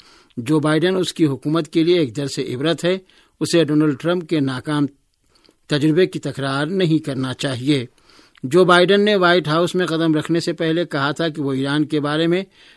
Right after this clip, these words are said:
ٹرمپ کی پالیسیوں کو تبدیل کریں گے اور عالمی جوہری معاہدے میں واپس آ جائیں گے، لیکن اب جب کہ جو بائیڈن کو برسر اقتدار آئے دو ماہ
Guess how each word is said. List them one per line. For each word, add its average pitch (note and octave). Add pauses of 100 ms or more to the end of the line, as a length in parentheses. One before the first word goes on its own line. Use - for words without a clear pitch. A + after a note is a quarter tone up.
(140)
ٹرمپ F3
کی F3+
پالیسیوں D#3
کو D3
تبدیل D3+
کریں C#3+
گے F3
اور E3+ (100)
عالمی D3
جوہری C#3+
معاہدے C3+
میں D3 (440)
واپس D3+
آ C#3+
جائیں C#3+
گے، E3+
لیکن D#3+
اب B2+
جب D#3
کہ E3
جو C#3+
بائیڈن C3+
کو E3 (560)
برسر E3+
اقتدار F3
آئے E3+
دو C#3
ماہ C#3